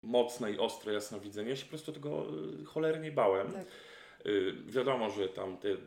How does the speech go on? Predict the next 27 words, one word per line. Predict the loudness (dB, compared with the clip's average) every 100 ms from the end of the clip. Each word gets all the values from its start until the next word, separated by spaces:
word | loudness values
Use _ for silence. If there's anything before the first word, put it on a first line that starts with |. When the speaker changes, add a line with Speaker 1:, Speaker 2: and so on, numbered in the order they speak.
| -14 -10
Speaker 1:
czterdzieści | 0 2 2 0 -6 -8 -6
parę | -2 0
lat | -2 -2
temu | -2 0 -2 0
to, | 4
<laughs> | 4 4 4 2 -6 -12 -12 -4 0 2 2 -2 -4
y, | -6
świadomość | 2 4 6 4 0
naszych | -2 -2 -4
rodziców | -4 -6 -10 -6
też | -6
trochę | -6 -8 -4
była | -2
inna | -2 -4 -4 -4
niż, | -6 -8 -8 -6
y, | -6 -4 -4 -6
niż | -8 -6 -4
obecnie. | 0 0 -2 -8 -8 -10 -14 -20 -20 -20 -20 -6 -4
Więc, | -2 0 -2 -4 -10 -4
y, | -2 -2 -4 -8 -12 -18 -12
no, | -4 0
taki | 0 -2 -4
dzieciak | -4 -2 -2 -2
nieukształtowany, | -6 -6 -2 -2 0 -2 0 0 -2
nieprowadzony, | -6 -6 -6 -6 -4 -2 -2 -4
no | -6
to | -8 -8 -8 -10